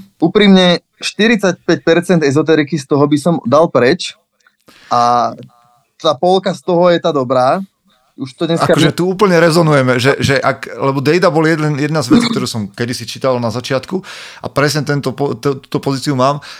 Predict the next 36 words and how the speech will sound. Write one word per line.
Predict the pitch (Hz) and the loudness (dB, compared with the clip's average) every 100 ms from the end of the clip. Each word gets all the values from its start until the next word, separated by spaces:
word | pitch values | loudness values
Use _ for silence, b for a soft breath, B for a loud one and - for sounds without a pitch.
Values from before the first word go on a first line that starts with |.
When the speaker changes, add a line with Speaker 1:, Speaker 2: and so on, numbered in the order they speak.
| B B | B B
Speaker 2:
a | - 127 | -2 0
páči | 120 160 165 | 0 -2 -2
sa | 139 131 | -4 -4
mi, | 127 131 | -2 -4
že, | 117 120 117 117 - _ - | -2 0 0 -4 -10 _ -14
že | 127 117 | -12 -8
toto | 117 135 135 | -6 -4 -4
hovoríš, | 117 117 131 151 170 165 | -4 -4 -4 -4 -6 -4
lebo | 135 127 139 117 | -4 -2 -2 -2
ľudia | 135 165 170 156 | -4 -4 -2 -2
ho | 151 | -2
buď | 170 | -4
žerú | 135 135 175 156 | -4 -2 -2 -4
celkom, | - 123 120 117 180 214 190 _ _ | -4 -4 -4 -2 -4 -4 -8 _ _
alebo | - 127 127 | -2 -2 -2
vôbec. | 120 127 98 - - | -2 -4 -4 -12 -14
A | - 120 | -4 -2
ja | |
mám | 143 143 | 0 -2
pocit | 143 139 123 | -4 -8 -8
presne, | - 123 - 123 | -6 -6 -6 -6
že | 113 110 | -6 -8
to | 107 135 131 | -6 -4 -4
je | |
tam | 123 120 120 | 0 -2 0
niekde, | 117 110 107 | -2 -4 -6
kde | 104 | -8
si | - | -10
ty | 113 | -12
povedal, | 104 104 107 | -8 -6 -6
že | 101 | -8
tých | 113 120 | -8 -8
štyridsať | - 143 135 117 | -6 -4 -4 -6
percent | - 117 117 117 | -4 -6 -4 -4
tej | 113 107 | -4 -4
ezoteriky | 110 117 113 117 110 110 | -6 -4 -4 -6 -6 -6